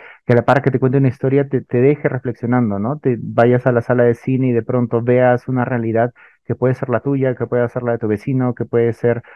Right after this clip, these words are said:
incluso, ¿no? Una realidad que tú mismo estás negando. Entonces, este, mi, yo creo que mi, mi cinematografía va por ahí, ¿no? De, de hablar de, a veces de temas incómodos, este, pero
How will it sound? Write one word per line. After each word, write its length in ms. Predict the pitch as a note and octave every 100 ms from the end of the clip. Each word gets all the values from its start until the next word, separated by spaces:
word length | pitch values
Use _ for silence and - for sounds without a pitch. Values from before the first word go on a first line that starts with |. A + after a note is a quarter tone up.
| -
incluso, 460 | B2+ B2 F#3+ F3+ B2+
¿no? 100 | A#2+
Una 180 | C#3 C#3
realidad 360 | B2+ B2 A#2
que 100 | A#2
tú 140 | A#2+ A#2+
mismo 240 | B2 A#2+
estás 220 | G#2+ A2+
negando. 420 | A2 G#2+ G2+ G2 - - - - - _ -
Entonces, 640 | C3+ B2 C3+ C#3 C#3+ C3+
este, 960 | B2+ - _ B2 A#2 A2 G#2+ G#2+ G#2 G#2
mi, 400 | A2+ A2 A2 G#2+ G2 -
yo 280 | B2 C3+
creo 360 | C#3 C#3 C#3 C#3
que 140 | D3
mi, 320 | C3+ B2 A2 G2 - _ _ -
mi 200 | B2+ A2+
cinematografía 680 | B2 A#2+ A2+ A#2 A#2 - B2+
va 160 | B2+
por 140 | B2 A#2
ahí, 200 | A2+ G2+
¿no? 240 | G2+ D3
De, 260 | D3+ B2 A2+
de 140 | G#2+
hablar 260 | A2 A#2 A#2+
de, 200 | C3 B2
a 120 | - A2
veces 320 | C3 C#3 B2+
de 80 | A2+
temas 300 | B2+ B2 C3
incómodos, 640 | A#2+ C#3+ C3+ B2+ C3+ C3+ - - - _
este, 760 | B2 A2 - - - A2+ G#2+ G2+
pero 380 | A#2+ A#2 A2+